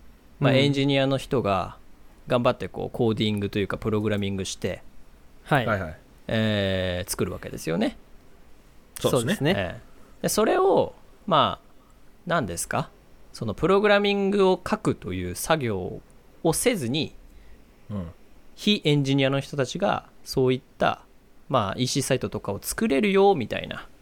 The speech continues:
Speaker 2: うん。
Speaker 1: ツールのことを、まあ、プログラミングしないので、
Speaker 2: はい。
Speaker 1: まあ、そのま-、その名前ズバリって感じなんですけど、ノーコードというわけですね。
Speaker 3: うん。そうですよね。プログラマーの人たちっていうのは、あれですよね。
Speaker 1: うん。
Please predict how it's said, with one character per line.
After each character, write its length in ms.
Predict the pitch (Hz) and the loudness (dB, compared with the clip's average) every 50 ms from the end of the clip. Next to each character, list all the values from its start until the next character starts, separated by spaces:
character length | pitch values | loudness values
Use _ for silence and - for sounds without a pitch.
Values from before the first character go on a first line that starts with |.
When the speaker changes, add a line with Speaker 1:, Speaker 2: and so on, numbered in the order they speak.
| - - - - - | -20 -20 -16 -8 -2
Speaker 2:
う 60 | 147 | 2
ん。 500 | 139 135 110 120 120 117 113 107 117 135 - - - - - - | 4 4 4 2 0 -4 -6 -8 -10 -12 -12 -14 -16 -16 -10 -4
Speaker 1:
ツ 160 | - - 147 | 0 2 2
ー 80 | 131 117 104 | 2 2 2
ル 60 | 95 | 0
の 100 | 95 90 | -2 -2
こ 120 | 95 107 113 | -4 -4 0
と 140 | - 160 | 2 2
を、 340 | 151 165 170 117 - - - - - - - - | 4 4 4 4 2 -2 -6 -14 -18 -14 -4 2
ま 100 | - 147 | 2 2
あ、 40 | - | 2
プ 100 | - - | 2 2
ロ 100 | 190 196 | 2 4
グ 60 | 202 | 4
ラ 80 | 202 202 | 2 2
ミ 80 | 202 | 2
ン 60 | 196 | 0
グ 80 | 196 190 | 0 0
し 120 | - - | 0 0
な 120 | 202 202 190 | 2 2 2
い 80 | 135 | 2
の 80 | 98 90 | 2 2
で、 240 | 113 123 - - - - - - - - - - - - - - - - | 2 0 0 0 -6 -14 -20 -20 -20 -20 -20 -20 -20 -20 -20 -14 -4 2
Speaker 2:
は 120 | 156 139 | 2 4
い。 40 | 135 | 6
Speaker 1:
ま 60 | 147 | 4
あ、 140 | 110 - - - | 2 2 -4 -8
そ 160 | - - 139 | -2 0 2
の 120 | 131 127 131 | 2 4 4
ま-、 180 | 131 127 - - - - - - - - - - | 2 0 -2 -6 -20 -20 -20 -20 -20 -20 -18 -6
そ 160 | - - 139 | 0 2 4
の 140 | 143 139 131 | 4 4 4
名 180 | 117 113 117 | 4 2 2
前 320 | 131 139 151 147 139 135 127 | 4 4 6 6 6 4 4
ズ 220 | 113 110 117 113 | 2 0 2 4
バ 100 | 143 147 | 6 6
リ 100 | 131 110 | 4 4
っ 40 | - | 0
て 100 | - 95 | -6 -8
感 100 | 98 98 | -8 -8
じ 60 | - | -8
な 60 | 95 | -8
ん 20 | 95 | -8
で 20 | |
す 60 | - | -4
け 80 | - 107 | -2 -2
ど、 100 | 98 92 | -2 0
ノ 360 | 107 127 139 151 151 147 147 | 2 4 4 6 6 6 4
ー 20 | |
コ 280 | 147 - 170 147 120 107 | 4 4 4 4 4 4
ー 20 | |
ド 120 | 95 143 139 | 4 2 2
と 120 | - 98 | 2 0
い 120 | 95 98 98 | -4 -4 -4
う 60 | 95 | -4
わ 60 | 90 | -6
け 80 | - - | -8 -10
で 80 | 110 | -8
す 80 | - - | -4 -4
ね。 100 | 233 - - - - - - - - - - | -4 -6 -6 -20 -20 -20 -20 -18 -10 -2 0
Speaker 3:
う 40 | 175 | 0
ん。 20 | - - 156 123 | 0 0 -2 -6
そ 120 | - - 95 | -6 -6 -6
う 20 | |
で 60 | 87 | -6
す 60 | - 85 | -6 -8
よ 40 | 87 | -6
ね。 180 | 135 180 - - - - - - - - - | -6 -6 -6 -8 -16 -20 -20 -20 -20 -10 -2
プ 100 | - 175 | 2 2
ロ 100 | 240 262 | 4 4
グ 80 | 320 | 6
ラ 140 | 349 349 349 | 4 6 6
マ 80 | 339 339 | 6 4
ー 40 | 339 | 4
の 80 | 349 | 4
人 140 | 339 - 339 | 2 2 2
た 60 | 311 | 2
ち 140 | - - - | 0 0 -2
っ 20 | |
て 80 | - 170 | 2 2
い 20 | |
う 40 | 147 | 4
の 100 | 127 113 | 4 6
は、 240 | 107 98 98 - - | 4 4 2 0 -2
あ 60 | - 143 | 0 0
れ 60 | 180 | 0
で 40 | - | 0
す 60 | - | 0
よ 60 | 98 | -2
ね。 80 | 139 143 | -2 0
Speaker 1:
う 20 | |
ん。 280 | 127 104 101 92 87 | -2 -2 -2 -4 -6